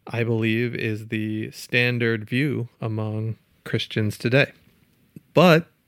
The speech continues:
I think there is, again, just like we saw in the Old Testament, evidence that, um, this is not the case. In Mark thirteen thirty-two, it appears that Jesus does not know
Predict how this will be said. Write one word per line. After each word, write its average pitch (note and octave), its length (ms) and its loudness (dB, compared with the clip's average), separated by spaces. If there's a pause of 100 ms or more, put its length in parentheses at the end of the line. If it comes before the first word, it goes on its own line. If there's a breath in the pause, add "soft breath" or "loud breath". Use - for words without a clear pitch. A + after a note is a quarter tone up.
(540)
I A#2 220 4
think C#3 300 -2
there B2+ 180 2
is, B2 160 0
again, B2+ 640 -4
just - 280 -8
like B2 120 -4
we C3+ 80 0
saw B2 220 -2
in A2+ 60 -2
the A#2+ 80 0
Old F#3 180 0
Testament, C#3+ 600 -2 (640 soft breath)
evidence C#3+ 680 2
that, A#2 400 0 (340)
um, A2+ 320 -2
this A#2 240 2
is A#2 120 -2
not A2 200 -2
the A2+ 60 -4
case. - 480 -10 (460)
In B2+ 540 2
Mark D3 460 -4
thirteen D3 440 -2
thirty-two, B2 880 -2
it B2+ 100 -2
appears G#3+ 420 -4
that C3 160 -4
Jesus E3 420 -4
does C3 200 -6
not C#3 280 -4
know B2+ 540 -2